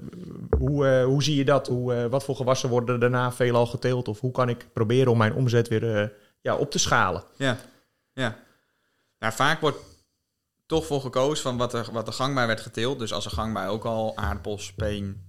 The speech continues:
Speaker 2: uien, zeg maar, werd geteeld, ja, dan wordt daar bio eigenlijk ook gewoon mee doorgegaan. Ehm, inderdaad, wat je zegt met, eh, met aardappels, ja, je krijgt wel steeds meer robuuste rassen natuurlijk. Maar als een, een jaar als afgelopen jaar,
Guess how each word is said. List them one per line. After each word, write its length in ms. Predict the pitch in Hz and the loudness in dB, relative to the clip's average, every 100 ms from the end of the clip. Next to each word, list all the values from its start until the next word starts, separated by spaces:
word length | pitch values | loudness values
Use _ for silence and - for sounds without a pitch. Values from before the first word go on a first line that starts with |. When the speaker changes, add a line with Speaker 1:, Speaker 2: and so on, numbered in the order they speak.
| - _ | -20 _
Speaker 2:
uien, 300 | 110 120 123 | -4 -2 -2
zeg 140 | 120 | -4
maar, 240 | 117 117 113 | -4 -4 -4
werd 140 | 113 | -8
geteeld, 440 | - - 113 151 - - _ _ - | -10 -8 -6 -8 -12 -20 _ _ -14
ja, 140 | 95 | -8
dan 220 | 98 104 | -6 -6
wordt 160 | 110 110 | -4 -4
daar 100 | 110 | -4
bio 240 | 120 123 120 | -4 -4 -4
eigenlijk 220 | 110 110 | -6 -6
ook 140 | 110 - | -10 -8
gewoon 140 | 110 | -8
mee 120 | 110 | -8
doorgegaan. 600 | 107 107 95 - 92 92 - _ _ _ _ _ _ _ _ _ _ _ _ _ _ | -4 -6 -6 -8 -10 -10 -16 _ _ _ _ _ _ _ _ _ _ _ _ _ _
Ehm, 320 | 117 110 110 | -8 -6 -4
inderdaad, 420 | 113 117 107 117 113 | -2 0 2 2 0
wat 160 | 117 | -4
je 60 | 117 | -2
zegt 320 | 127 117 - - - - - - - _ | -2 -4 -6 -12 -12 -16 -20 -20 -20 _
met, 320 | - 113 110 117 | -8 -6 -4 -2
eh, 200 | 107 107 | -2 -2
met 180 | 110 | -2
aardappels, 540 | - 120 123 117 110 - | 0 0 0 -4 -6 -4
ja, 120 | 101 | -4
je 100 | 101 | -4
krijgt 200 | 101 110 | -6 -4
wel 120 | 117 | -2
steeds 240 | 113 123 117 | 0 0 -2
meer 160 | 117 | -2
robuuste 380 | 110 110 123 - | -4 -4 -6 -4
rassen 300 | 107 120 135 | -4 -4 -4
natuurlijk. 420 | 127 - 123 147 | -8 -8 -8 -8
Maar 140 | 117 113 | -8 -8
als 140 | 110 | -8
een, 180 | 110 104 | -10 -14
een 160 | - 107 | -12 -6
jaar 300 | 104 104 104 | -4 -4 -4
als 160 | 107 | -6
afgelopen 440 | - 104 110 101 104 | -8 -8 -6 -6 -4
jaar, 380 | 104 104 101 | -2 -2 -4